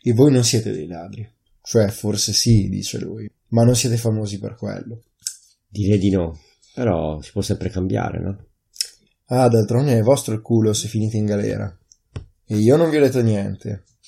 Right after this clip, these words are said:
Speaker 1: Lui dice, "Ho saputo di questa spediz-, no, di quest-, di queste lame spezzasangue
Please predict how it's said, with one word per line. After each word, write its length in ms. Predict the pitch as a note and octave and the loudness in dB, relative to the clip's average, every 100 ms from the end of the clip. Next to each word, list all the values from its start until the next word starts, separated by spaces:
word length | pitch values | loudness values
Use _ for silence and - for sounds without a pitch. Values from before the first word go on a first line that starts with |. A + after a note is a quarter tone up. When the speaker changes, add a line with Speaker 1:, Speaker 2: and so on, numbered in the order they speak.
| - | -10
Speaker 1:
Lui 160 | A#2 A2+ | -2 0
dice, 1000 | A2 G2+ A2 G#2+ G#2 G#2 G2+ G2+ F#2+ _ _ _ - | 0 -2 -2 0 2 2 0 -2 -4 _ _ _ -6
"Ho 100 | G#2+ | -2
saputo 1500 | - A#2 A#2+ A#2+ A#2 A#2 A2+ A2+ G#2+ G#2 G2+ G2+ G2 F#2 - - - - | -2 0 0 2 4 6 8 6 4 2 0 0 -2 -6 -14 -20 -20 -6
di 80 | G#2 | 0
questa 520 | B2+ A#2+ - A#2 A2+ | 2 2 2 2 2
spediz-, 540 | - A#2+ A2 G#2+ - A2+ | 2 0 -2 -2 -6 0
no, 220 | A2+ A2+ | 2 2
di 120 | G#2 | 0
quest-, 440 | G#2+ A2 A2+ - - | 0 -2 -4 -10 -12
di 560 | A2+ - - A#2+ A2+ | -10 -10 -12 -6 -4
queste 1000 | A2+ B2 A#2 - A#2 A2+ A2 G#2+ G#2+ G2+ _ _ _ _ | 0 2 2 2 0 2 2 0 0 -2 _ _ _ _
lame 260 | A#2+ A#2+ | 2 4
spezzasangue 1200 | A#2+ - A#2 A#2 G#2+ A2+ A2+ A#2 A#2+ A2+ G#2 G2+ | 4 0 -4 -4 -2 2 4 6 6 4 0 -4